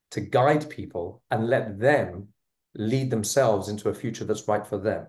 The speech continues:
because we don't really know what everyone is supposed to be, what they're supposed to become. But if we can use our experience, our knowledge, our wisdom, if we've got it,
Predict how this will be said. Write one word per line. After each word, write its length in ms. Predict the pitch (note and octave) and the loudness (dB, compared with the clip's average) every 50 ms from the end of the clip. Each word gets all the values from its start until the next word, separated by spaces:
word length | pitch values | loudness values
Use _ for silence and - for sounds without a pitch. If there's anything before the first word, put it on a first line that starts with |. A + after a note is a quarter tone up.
| _ - | _ -8
because 260 | - - - A#2 G#2+ | -8 -6 -4 -6 -6
we 320 | A2 A#2 C3+ C#3+ D3 D3 | -2 2 2 2 2 4
don't 340 | C#3 C3+ B2 A#2 A2+ A2 - - - | 2 2 4 4 2 0 -4 -8 -14
really 520 | A2+ G2+ G#2+ A#2+ A#2+ A#2+ A#2+ A2 G#2 G2 | -10 -4 0 2 2 4 2 2 0 -2
know 480 | G2 G#2 A2 G#2+ G2 E2 - - - _ _ _ _ _ _ _ _ | -2 0 0 0 0 -2 -4 -8 -14 _ _ _ _ _ _ _ _
what 240 | - G#2+ A2 A2 - | -2 0 0 0 2
everyone 500 | - B2+ G#2 G#2 A2 G#2 A2 G#2+ G2+ G2+ | 0 0 0 0 0 0 2 2 0 0
is 160 | G2+ G2 - | -2 -4 -6
supposed 340 | - - - - F#2+ - - | -10 -10 -8 -10 -10 -8 -10
to 60 | - | -12
be, 420 | F2+ - B2+ C3 C3+ C#3 C#3 - - _ | -6 -2 0 0 0 -2 -4 -8 -12 _
what 220 | - G2+ G#2 G#2 - | -6 -4 -4 -4 -4
they're 80 | F#2+ | -6
supposed 340 | - - - - A#2 G2+ - | -8 -10 -8 -6 -6 -6 -6
to 80 | - G#2 | -8 -10
become. 600 | - G2+ - - - B2+ A#2+ B2 C3 C3 C3 - - - _ _ _ _ _ _ | -10 -10 -8 -2 0 2 2 2 0 -2 -4 -8 -14 -20 _ _ _ _ _ _
But 100 | - B2 | 0 0
if 100 | A#2+ A#2+ | 2 2
we 120 | C#3+ E3+ | 2 2
can 180 | D#3+ D3+ D3 C3+ | 2 2 2 2
use 720 | B2+ B2+ C#3+ E3 D#3 D3+ C3 A#2+ G#2+ G#2+ - - - - _ _ | 4 4 6 6 6 6 6 4 2 -2 -4 -8 -12 -16 _ _
our 160 | A2 A2 A2+ | 0 2 2
experience, 960 | A2 A2 - - - - B2+ B2+ C3 C3 C3 C3 C3 C3 B2+ - - - - _ _ _ _ _ _ _ _ _ _ | 2 0 -2 -4 0 2 6 6 8 8 6 6 2 0 -2 -6 -8 -10 -16 _ _ _ _ _ _ _ _ _ _
our 500 | C3+ A#2+ G#2 G#2 G#2 G2+ G2+ G2 F#2 F#2+ | 0 0 2 2 2 2 2 0 -2 0
knowledge, 600 | A2+ A#2+ C3 C3 B2+ C3 C3 C3 B2+ B2+ - - | 2 4 6 6 8 8 6 6 4 2 -2 -2
our 160 | F2 F#2+ F#2 | -2 -2 -2
wisdom, 420 | G2 A2 C#3+ E3 D#3+ D#3+ - A#2+ G#2+ | 2 2 4 4 4 2 -2 -2 -4
if 140 | G#2 - | -4 -4
we've 180 | A#2 G#2 F#2+ F#2+ | -4 -6 -6 0
got 220 | - C3+ B2+ B2+ | 2 4 4 6
it, 240 | A2+ A2 A2+ A2+ - | 4 4 2 0 -4